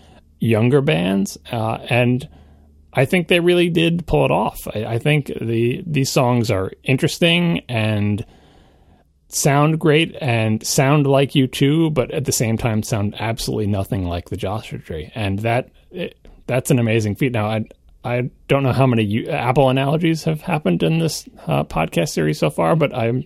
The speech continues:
I tend to think of things, uh, in terms of that. This album is kind of like the second coming of Steve Jobs, right? <laughs> Stay with me here. So, <laughs> the, Steve Jobs,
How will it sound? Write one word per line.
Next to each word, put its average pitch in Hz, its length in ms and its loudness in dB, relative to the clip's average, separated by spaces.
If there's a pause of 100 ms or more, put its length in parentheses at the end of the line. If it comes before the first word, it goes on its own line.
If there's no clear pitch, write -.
I 120 100 -6
tend 123 160 2
to 123 80 0
think 131 220 0
of 143 100 -6
things, 139 360 0
uh, 110 360 -2
in 120 100 0
terms 117 320 -2
of 175 100 -2
that. 170 260 0 (1600)
This 165 260 0
album 131 580 2 (500)
is 117 200 4
kind 120 340 2
of 107 80 2
like 98 240 0
the - 100 -10
second 104 300 -2
coming 90 320 -2
of 85 80 -10
Steve 85 240 -8
Jobs, - 460 -14 (340)
right? 117 260 -2 (640)
<laughs> - 640 -12
Stay - 220 -2
with 92 160 -2
me 85 100 -6
here. 80 160 -8 (100)
So, 147 240 2
<laughs> - 400 0
the, - 180 -4 (340)
Steve 180 280 6
Jobs, 151 420 2